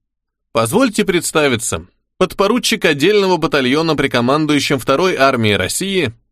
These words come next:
Руцкий. Моему императору», он выделил интонацией слово «моему», «нужны ваши пушки, и я их заберу. А это», он ткнул пальцем в мундир, «маскировка, военная хитрость.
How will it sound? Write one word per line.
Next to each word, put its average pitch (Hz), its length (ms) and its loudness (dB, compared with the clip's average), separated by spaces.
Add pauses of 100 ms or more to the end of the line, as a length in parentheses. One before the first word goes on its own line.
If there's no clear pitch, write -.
(120)
Руцкий. 117 640 -2 (560)
Моему 175 640 2
императору», 196 880 0 (380)
он 139 300 2
выделил 113 500 2
интонацией 120 540 0
слово 107 300 0
«моему», 110 460 -2 (380)
«нужны 190 380 2
ваши 226 260 0
пушки, 202 560 0 (140)
и 196 180 0
я 208 180 4
их 147 120 -2
заберу. 90 400 -2 (480)
А 175 120 0
это», 196 520 0 (400)
он 165 160 4
ткнул 147 320 0
пальцем 131 340 2
в 104 60 -2
мундир, 107 420 0 (320)
«маскировка, 160 580 2 (200)
военная 151 460 2
хитрость. - 560 -4